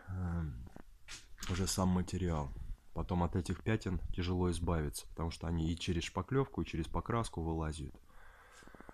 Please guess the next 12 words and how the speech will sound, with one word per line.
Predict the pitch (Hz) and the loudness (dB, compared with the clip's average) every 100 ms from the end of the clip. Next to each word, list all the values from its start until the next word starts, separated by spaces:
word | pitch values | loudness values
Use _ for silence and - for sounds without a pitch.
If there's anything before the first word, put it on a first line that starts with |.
| - - | -18 -4
Вот, | 95 82 | 0 4
поэтому | 104 123 123 123 110 92 - 113 | 8 8 8 8 8 6 -2 -2
в | 90 92 | 0 6
данном | 131 156 113 | 8 8 6
случае | - 110 - - 82 73 - - - - | 4 2 2 0 0 -2 -6 -12 -10 4
не | 110 131 | 8 10
имеет | 127 104 82 | 10 10 8
значения, | 87 92 - 95 85 | 4 2 4 4 4
какой | - 92 101 92 | 2 2 4 4
стороной | - 95 104 104 82 73 - | 4 4 6 8 6 2 0
мы | 92 95 | 4 4
прибьём, | - 90 92 87 | 4 4 6 4